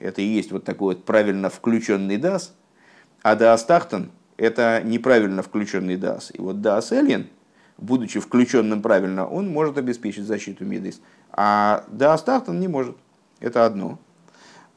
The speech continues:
А во-вторых, наверняка Ребе срастит это с рассуждениями, которые были даны много выше, э, несколько маймеров назад, когда мы говорили с вами о том, что полнота существования Даас обеспечивается тем,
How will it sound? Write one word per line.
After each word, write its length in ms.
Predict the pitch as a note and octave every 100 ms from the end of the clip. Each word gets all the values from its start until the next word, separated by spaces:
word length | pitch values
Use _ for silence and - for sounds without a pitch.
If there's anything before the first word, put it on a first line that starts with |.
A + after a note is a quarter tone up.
| _
А 300 | G#2+ A2+ A#2
во-вторых, 460 | A#2+ - D3 G3+ F#3+
наверняка 760 | D3 C3 C3+ C3 G#3 B3 A3+ -
Ребе 420 | C3 D#3+ D3+ C#3
срастит 500 | - A#2+ A#2 E3 E3
это 340 | - A#2+ A#2 - _ _ _ -
с 100 | B2
рассуждениями, 600 | A2+ B2+ A2+ C#3+ B2+ A2+
которые 360 | A2+ A2 A2+
были 180 | A2 A2
даны 260 | G#2 A2 A2+
много 420 | A#2+ E3+ E3 C#3
выше, 440 | A#2+ D3+ D3 G#2 - _ _ _ _ -
э, 340 | G#2 G#2 G#2
несколько 400 | G#2+ A#2+ A#2 G2+
маймеров 380 | A2 G#2+ A2 -
назад, 400 | C3 C#3+ G#3 G#3 - _ _
когда 260 | - A#2 C3
мы 100 | A#2+
говорили 380 | A2+ A2 A#2 A2
с 80 | B2
вами 220 | A#2 A2
о 80 | A2
том, 200 | B2 A#2+
что 400 | - A2+ A2 - _ _ _
полнота 520 | B2 B2+ C3+ C#3 D#3
существования 760 | B2 A#2+ G#2 A2+ A#2 B2 B2 B2
Даас 340 | C3+ G#3 F3+
обеспечивается 720 | A#2 A2+ - C3 A#2+ A2 A#2
тем, 340 | A#2 F#3 F#3